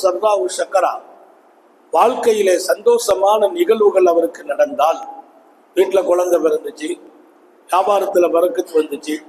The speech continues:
ஒரு சொத்து வாங்கினாரு, ஒரு காணி வாங்கினாரு, அதுவெல்லாம் அவருக்கு மகிழ்ச்சி அளித்தால், மகிழ்ச்சியான நிகழ்வுகள் வாழ்க்கையில் ஏற்பட்டால், அப்போது தன் ஆற்றலை பேச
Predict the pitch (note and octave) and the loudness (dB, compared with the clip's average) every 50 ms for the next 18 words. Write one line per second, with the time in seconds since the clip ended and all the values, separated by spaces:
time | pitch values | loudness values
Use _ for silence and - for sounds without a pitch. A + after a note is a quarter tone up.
0 | - - - _ _ _ _ _ _ _ - - E3+ - E3 E3+ E3+ - G#3 G3 | -20 -20 -20 _ _ _ _ _ _ _ -4 -2 -2 0 0 0 0 2 2 2
1 | F3+ F3 F3 F3 E3+ D#3+ D#3 D3 C#3+ C#3+ D#3+ F3 F3 F3 - D#3+ E3 F3 F#3+ G3 | 2 2 0 0 -2 -2 0 0 0 0 0 -2 -2 -4 -2 0 0 0 0 -2
2 | F#3+ E3+ E3 E3 E3+ E3+ D#3+ D#3 D3+ - - D3+ F3 - - - - - - - | -2 -2 -2 -2 -2 -6 -12 -16 -14 -8 -6 -4 -4 -4 -6 -12 -20 -20 -20 -20
3 | _ _ _ - - A#3 B3+ C#4+ D4 C#4+ C#4 D4 D#4+ E4 E4 D#4 C#4+ C#4+ C#4+ - | _ _ _ -6 -2 0 2 4 4 4 4 4 4 6 6 6 6 4 4 2
4 | - B3+ A#3 A#3 A#3 A#3 C4+ D#4+ D#4 - - D#4 C#4+ C4+ B3+ B3 - - B3 A#3 | -2 0 0 2 0 0 0 0 -2 0 2 4 4 4 2 0 -2 0 2 4
5 | B3 C#4 C4 G#3 E3+ - - - - - - _ _ _ _ _ _ _ _ _ | 4 4 2 0 -4 -6 -10 -16 -20 -20 -20 _ _ _ _ _ _ _ _ _
6 | _ _ _ _ _ _ _ _ _ - F#3 A3 A#3+ D4 D#4 D4+ D#4+ D4+ D4+ D4+ | _ _ _ _ _ _ _ _ _ -2 0 0 2 2 0 0 0 0 2 4
7 | D4+ D4+ D4+ D4 C#4 C4 A#3+ A#3 A#3+ A#3+ D4+ D4 C#4 C#4 C4+ C4+ B3+ A#3 A#3+ C4 | 4 6 6 4 4 2 2 0 0 0 0 0 0 2 2 2 4 4 2 2
8 | C4 B3+ - C#4 C4 B3+ B3 A#3+ A#3 A#3+ A#3+ - A#3 A3 - - G#3+ A3 A#3 A#3+ | 2 0 0 0 0 0 2 2 0 0 0 0 -2 -2 -2 0 0 2 2 2
9 | A3+ D#3+ C#3+ - - - - - _ _ _ _ _ _ _ _ _ _ _ _ | 0 -2 -6 -8 -14 -20 -20 -20 _ _ _ _ _ _ _ _ _ _ _ _
10 | _ _ _ _ _ _ _ _ _ - C#3+ D3 - - G#3 G3 F#3 F3 G3 A3+ | _ _ _ _ _ _ _ _ _ -4 -4 -2 0 2 2 2 4 4 4 4
11 | A3 F#3+ D3+ - - - - - - - _ _ _ _ _ _ _ _ _ _ | 4 4 0 -2 -14 -20 -20 -20 -20 -20 _ _ _ _ _ _ _ _ _ _
12 | _ _ - _ _ _ _ _ - F#3 F3 E3+ D#3 E3 F#3+ G#3+ G#3 G#3+ - F#3+ | _ _ -20 _ _ _ _ _ -4 -4 -2 0 2 2 2 0 -2 -2 -2 0
13 | E3 E3+ F3+ F3 - D#3+ D#3+ D#3 | 0 0 0 0 0 0 0 0